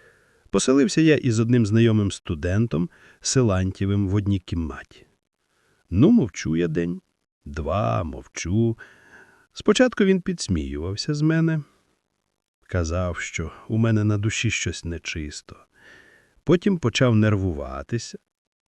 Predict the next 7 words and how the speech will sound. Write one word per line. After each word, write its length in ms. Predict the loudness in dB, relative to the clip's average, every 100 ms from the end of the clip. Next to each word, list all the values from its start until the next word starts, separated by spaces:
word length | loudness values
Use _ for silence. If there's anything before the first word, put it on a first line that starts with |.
| _ _
а 160 | -2 0
під 260 | 0 -2
кінець 600 | 0 4 6 6 2 0
лаятись. 800 | -2 0 0 -2 -6 -12 -18 -20 _ _ _ _ _ _ _ _ _
«Ти 160 | -4 -2
що, — 340 | 0 2 2
каже, — 380 | 4 2 2 -2